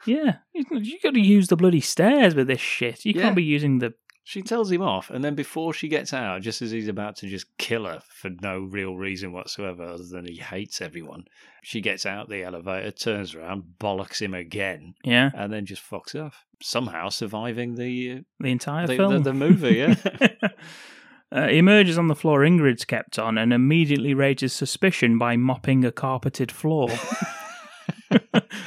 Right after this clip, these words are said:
Speaker 1: think he
Speaker 2: It's
Speaker 1: counted
Speaker 2: not,
Speaker 1: on that.
Speaker 2: it's not his job, is it?
Speaker 1: <laughs> No.
Speaker 2: He's not a real janitor.
Speaker 1: "A little late to be mopping up," says a, a nurse who's talking to an off-duty cop who's possibly the same one from Samurai Cop, who
Speaker 2: Yeah,
Speaker 1: let Robert
Speaker 2: he's ju-,
Speaker 1: Z'Dar
Speaker 2: just
Speaker 1: in. <laughs>
Speaker 2: always hanging around the bloody nurse's station, aren't they?
Speaker 1: The one who let Robert Z'Dar in, hiding in a bin.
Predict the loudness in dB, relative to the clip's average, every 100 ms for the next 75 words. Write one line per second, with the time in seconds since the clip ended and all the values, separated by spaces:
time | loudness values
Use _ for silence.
0 | 0 2 2 2 2 2 2 2 2 2
1 | 0 -2 -8 -2 -2 0 -2 -2 -4 -6
2 | -4 -4 4 4 4 0 0 -6 -2 -2
3 | -2 -4 -12 -16 -12 -12 -14 _ _ _
4 | _ _ 4 6 8 6 6 4 6 6
5 | 6 6 4 6 6 4 2 -4 -6 -4
6 | -2 0 4 6 6 4 2 0 0 0
7 | 2 0 2 2 2 0 0 2 0 -2
8 | -4 -4 0 0 0 -2 0 0 0 0
9 | -2 -2 0 2 0 -2 -4 -4 -2 0
10 | 0 -2 -6 -6 -8 -6 -4 0 0 0
11 | 0 0 2 2 2 2 2 2 0 0
12 | 0 2 0 -2 -4 -6 -4 -2 -2 -2
13 | -10 -12 -10 -8 -6 -8 -8 -8 -10 -10
14 | -10 -10 -8 -8 -6 -6 -8 -10 -2 4
15 | 6 6 4 2 2 4 4 4 2 4
16 | 2 2 2 0 0 0 2 4 4 4
17 | 2 2 2 0